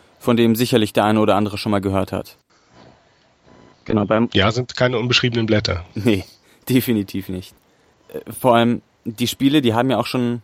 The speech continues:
Speaker 1: ein paar Jahre auf dem Buckel. Das ist ja fast schon eine Jubiläumsausgabe, die er jetzt macht.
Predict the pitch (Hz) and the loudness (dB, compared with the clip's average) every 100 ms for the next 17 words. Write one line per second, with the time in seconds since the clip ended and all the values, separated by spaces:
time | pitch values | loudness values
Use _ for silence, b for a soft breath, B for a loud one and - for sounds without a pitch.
0 | _ - 113 117 110 110 110 104 113 135 | _ -8 0 0 2 0 -2 -2 -2 -2
1 | - 120 156 110 113 110 123 - 123 113 | -2 -4 -4 -6 -2 -4 -4 -6 -2 -2
2 | 107 104 127 123 107 - 98 - 98 101 | 0 0 2 2 0 -4 -4 -2 -4 -4
3 | 120 - - 101 98 101 - - 110 135 | -8 -8 -4 -2 -2 -6 -12 -6 -4 -4
4 | - | -10